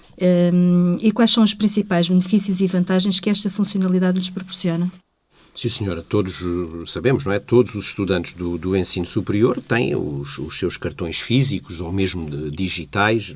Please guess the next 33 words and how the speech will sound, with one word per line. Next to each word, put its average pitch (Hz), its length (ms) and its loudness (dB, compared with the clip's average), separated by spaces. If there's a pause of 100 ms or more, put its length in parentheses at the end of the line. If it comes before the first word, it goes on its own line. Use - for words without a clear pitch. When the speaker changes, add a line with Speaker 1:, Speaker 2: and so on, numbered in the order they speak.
Speaker 2:
hum, - 360 -16 (1000)
para 71 140 -12
dar 123 220 2
a 101 40 0
indicação 87 540 -4
da 95 320 -4
instituição 90 720 -4
a, 87 320 -6
a 87 40 -6
que - 120 -14
pertencem. - 500 -12 (960)
E, 139 240 4
neste 135 340 4
momento, 113 300 0
o 117 40 -2
mesmo 110 280 -2
se - 100 -8
passa 120 280 -4
com 135 300 -4
o 120 60 -8
estudante 113 420 -6
da 110 160 -2
Universidade 117 580 -4
Aberta, 95 340 -6
quer 90 200 -6
dizer, 82 380 -8 (440)
ter 147 460 2
o 110 120 -4
cartão, 127 680 -2
eh, 98 200 -6
incorporado 110 720 -4
na 104 80 -2
aplicação, 95 680 -8